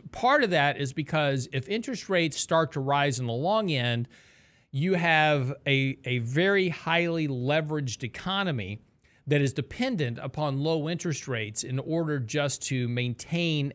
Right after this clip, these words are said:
economic activity. And we've talked about this before, um, and in fact, we touched on this in this past weekend's newsletter as well.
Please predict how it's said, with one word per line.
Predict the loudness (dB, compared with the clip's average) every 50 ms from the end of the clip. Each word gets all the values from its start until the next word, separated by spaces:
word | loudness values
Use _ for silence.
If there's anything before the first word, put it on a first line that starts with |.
| -4
economic | -4 -4 -2 -2 -4 -2 -4 -4 -4
activity. | -4 -6 -6 -4 -2 -2 -2 -2 -2 -6 -6 -10 -16 -20 -20 -20 -20 -20 -20 -20 _ -12 -10 -10 -10 -10 -12 -10 -4 -2
And | 0 2
we've | 2 0 0
talked | 0 2 2 2 2 2 0
about | 0 0 0 0
this | -2 -4 -4 -4
before, | -8 -10 -6 -2 0 2 2 2 0 -2 -10 _ -8
um, | -4 -2 0 0 0 -2 -4 -4
and | -4 -4 -4
in | -2
fact, | -2 -4 -4 -4
we | -4 -6 -4
touched | -2 -2 -2 -2 -2 -4
on | -4 -2
this | -2 -2 -2 -4 -4
in | -6
this | -6 -6 -4
past | -2 -2 -2 -2 -2
weekend's | -4 -6 -4 -4 -4 -6 -6 -4
newsletter | -4 -4 -4 -4 -2 -2 -2 -2 -2 -2
as | -4 -6 -4
well. | -2 0 2 2 2 0 -2